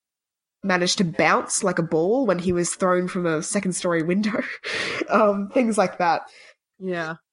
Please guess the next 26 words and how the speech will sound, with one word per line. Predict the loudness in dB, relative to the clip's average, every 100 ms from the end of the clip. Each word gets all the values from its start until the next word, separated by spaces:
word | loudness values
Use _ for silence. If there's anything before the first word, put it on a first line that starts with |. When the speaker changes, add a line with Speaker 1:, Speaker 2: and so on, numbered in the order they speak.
| _
Speaker 2:
<laughs> | -8 -4 -6 -4 -6 -6 -2 -2 -4 _ -10 -10 _ -4
Neville | -2 0 0
had | 0 0
a |
rough | -2 -2 -2
life. | -2 0 2 0 0 -16 _ -10
<laughs> | -8 -6 -6 -6 -8 -8 -10 -12 -8 -8 -4
Speaker 1:
Yeah, | 0 0 -2 -6 _ _ _
Christ. | -6 -6 -6 -10 -2
Um, | 0 0 0 -6 -8 -16 _ _ -20 -20 _
<laughs> | _ _ _ _ _ -2
yeah. | 0 0 -4 _ _ _ _ -10
So, | -2 2 4 4 2 2 0 -2 -8
<laughs> | -16 -16 -20 _ 0
um, | 4 6 4 2 -6 -2
yeah, | 0 2 2
that's | 0 0 -2 -6
one | -2 0 2
of | 2
my | 2
links | 2 0 -2
between | -4 0 -2 0
magic | 0 0 -2 -2
being | -2 0
emotion, | 0 0 -2 -4 -6 -6
because | -4 0 0 0 -4